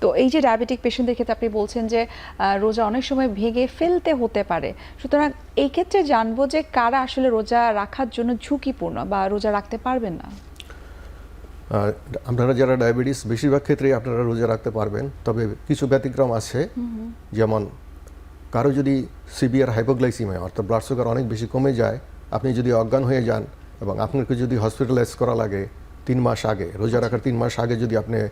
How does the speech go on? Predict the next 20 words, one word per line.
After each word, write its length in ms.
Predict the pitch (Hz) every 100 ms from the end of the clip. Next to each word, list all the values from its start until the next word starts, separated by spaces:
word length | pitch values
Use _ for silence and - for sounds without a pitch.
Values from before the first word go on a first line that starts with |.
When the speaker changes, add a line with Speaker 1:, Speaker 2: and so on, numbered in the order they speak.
| - - - -
Speaker 2:
হসপিটালে 340 | 110 123 131
ভর্তি 280 | 104 110 117
হন, 300 | 104 92 107 - - - - -
তাহলে 340 | 104 113 110 -
এটা 260 | 113 117 107
একটা 220 | - 107
অন্তরায়, 480 | 101 107 104 90 90
আপনার 240 | 90 98
রোজা 220 | 101 107 107
রাখার 260 | 101 101 104 - - 120
বড় 140 | 101
অন্তরায়। 360 | 95 101 - 104 - - - - -
আবার 180 | 101 110 110 - - - - -
কারো 200 | 120 127
কারো 220 | 123 139
দেখা 220 | 127 117 127
যায় 160 | 123
যে 220 | 120 113
হাইপোগ্লাইসিমিয়া 720 | 101 113 127 123 131 135 131
হয়, 260 | 95 95